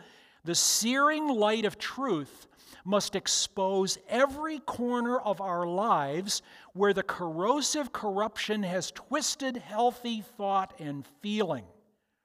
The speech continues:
Then the scalpel," she uses a, uh, the illustration of a, a surgeon,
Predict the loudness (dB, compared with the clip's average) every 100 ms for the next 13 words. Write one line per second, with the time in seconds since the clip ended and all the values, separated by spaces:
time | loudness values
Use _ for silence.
0 | _ _ _ _ -20 -2 4 4 4 0
1 | -12 -20 _ _ _ _ _ _ _ -8
2 | -2 2 2 0 2 4 4 0 -12 -12
3 | -14 -6 -4 -2 -4 -2 -4 -4 -14 _
4 | _ _ _ -8 -6 -4 -4 -2 -2 -2
5 | -4 -4 -4 -4 -4 -6 -8 -4 -2 0
6 | -2 -2 -4 -8